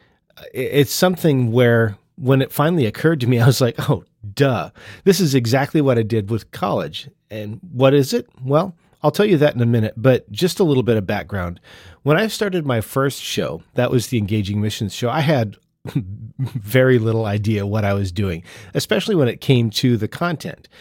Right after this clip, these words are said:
For the first fifty episodes or so, I followed an episode made popular by a well-known podcaster that you've probably heard of. He did about a twenty-five minute show. He asked entrepreneurs questions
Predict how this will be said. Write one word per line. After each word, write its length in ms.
For 360
the 140
first 400
fifty 460
episodes 460
or 60
so, 360
I 160
followed 420
an 160
episode 520
made 240
popular 500
by 460
a 160
well-known 500
podcaster 720
that 180
you've 160
probably 280
heard 200
of. 160
He 80
did 160
about 220
a 40
twenty-five 600
minute 240
show. 340
He 160
asked 240
entrepreneurs 720
questions 720